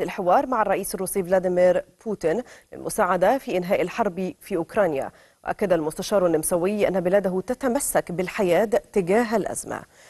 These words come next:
كما أضاف أن بلاده لديها موقف واضح فيما يتعلق بالممرات الإنسانية ووقف إطلاق النار وإجراء تحقيق موضوعي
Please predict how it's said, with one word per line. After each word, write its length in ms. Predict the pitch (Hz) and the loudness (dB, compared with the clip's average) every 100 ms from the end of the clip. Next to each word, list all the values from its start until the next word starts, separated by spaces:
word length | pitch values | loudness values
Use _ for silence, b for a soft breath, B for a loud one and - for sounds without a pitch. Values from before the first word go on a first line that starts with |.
| b _ | b _
كما 220 | 349 247 | 4 6
أضاف 340 | 175 143 - | 6 2 0
أن 160 | 190 185 | 0 0
بلاده 380 | 175 190 180 180 | 4 2 2 0
لديها 400 | 165 214 208 196 | 2 2 2 2
موقف 460 | 175 254 - 226 | 2 2 0 -2
واضح 720 | 214 190 190 277 226 - 214 208 b b b | 0 2 4 2 0 0 0 -2 b b b
فيما 240 | 285 277 | 4 6
يتعلق 480 | 269 262 370 359 - | 6 4 2 0 0
بالممرات 640 | 185 180 175 185 190 185 | 0 2 2 4 2 2
الإنسانية 640 | 196 175 180 185 185 180 262 | 0 -2 0 -2 0 0 2
ووقف 420 | 247 151 - - | 2 0 0 -4
إطلاق 380 | 165 - 175 190 | -4 -2 -2 0
النار 340 | 180 208 302 | 4 4 4
وإجراء 560 | 277 214 180 220 320 269 | 4 2 0 2 2 0
تحقيق 500 | 247 - 240 240 233 | -6 -8 -6 -2 0
موضوعي 920 | 220 190 330 277 247 254 240 226 | 2 2 2 2 2 2 2 2